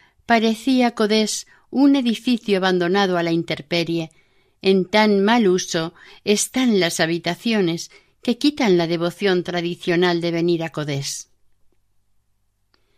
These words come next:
Este santuario, naturalmente, en todo su conjunto,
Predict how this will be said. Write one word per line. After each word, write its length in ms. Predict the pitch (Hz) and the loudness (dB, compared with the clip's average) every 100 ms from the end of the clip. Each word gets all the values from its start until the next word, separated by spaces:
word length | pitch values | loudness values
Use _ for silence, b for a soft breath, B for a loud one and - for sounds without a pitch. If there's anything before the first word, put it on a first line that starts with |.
| - - _ _ | -20 -20 _ _
Este 360 | - - - 202 | -6 -6 -4 -4
santuario, 840 | - 180 156 170 180 165 160 156 _ | -2 -4 -2 -2 -2 -2 -6 -6 _
naturalmente, 1160 | 202 208 208 208 214 277 233 175 170 156 151 - | -2 0 0 -2 -2 2 2 2 0 -4 -10 -4
en 220 | 190 196 | 0 0
todo 320 | 185 294 190 | 0 -4 -4
su 260 | 165 - 247 | -6 -4 -6
conjunto, 760 | 165 156 - 180 160 151 156 | -4 -6 0 0 0 -4 -10